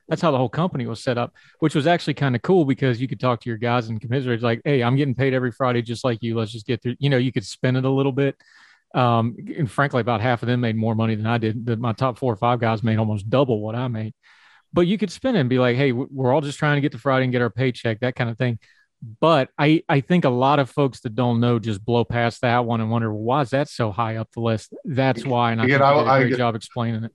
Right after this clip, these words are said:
Speaker 2: Again, I mean, I could point to a number of studies. I'm happy to do that in a post later on in Ordinary Times. But, yeah, there's, there, there are, there are often very few one weird trick to solve things, and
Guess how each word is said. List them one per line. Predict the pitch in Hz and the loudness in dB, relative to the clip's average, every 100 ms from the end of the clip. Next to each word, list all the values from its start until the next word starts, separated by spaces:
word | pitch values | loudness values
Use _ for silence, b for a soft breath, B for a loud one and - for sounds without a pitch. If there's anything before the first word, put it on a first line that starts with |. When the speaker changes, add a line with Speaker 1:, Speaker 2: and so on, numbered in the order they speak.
| _ _ - | _ _ -2
Speaker 2:
Again, | 139 135 120 | 2 2 2
I | 127 | 2
mean, | |
I | 131 | 2
could | 135 - | 0 0
point | 156 139 | -2 0
to | 139 | 0
a | 123 | 0
number | 131 131 | 0 0
of | 120 | -2
studies. | - 123 127 - | 0 0 0 -4
I'm | - | -2
happy | 123 - 120 | -2 0 -4
to | 117 | -2
do | 120 120 | 0 2
that | 120 113 - | 2 2 -4
in | |
a | 110 - | -8 -2
post | 127 - | -2 0
later | 123 117 117 | 0 2 2
on | 117 | 2
in | 110 | 0
Ordinary | 113 110 110 | -4 -4 -6
Times. | 110 113 113 113 - | -2 0 0 0 -4
But, | 117 - _ | -6 -8 _
yeah, | 123 120 | 0 2
there's, | 131 127 - B B B B _ _ _ _ - | 2 0 0 B B B B _ _ _ _ 2
there, | 160 151 143 123 | 4 4 2 0
there | 147 143 | 2 6
are, | 135 131 - | 6 2 0
there | 143 | 4
are | 143 139 | 4 4
often | 151 160 - 131 120 - | 2 0 -2 -8 -8 -12
very | - 113 139 156 170 | -12 0 4 6 4
few | 165 156 139 - 123 117 | 4 2 2 -2 -6 2
one | 143 151 143 | 2 2 2
weird | 147 135 | 2 2
trick | - 151 147 | 0 -4 -4
to | - 135 | -8 -4
solve | 127 127 139 - | 2 2 2 2
things, | 180 180 196 - _ _ _ _ 127 | 2 2 -4 -14 _ _ _ _ 0
and | 127 123 120 | 4 4 2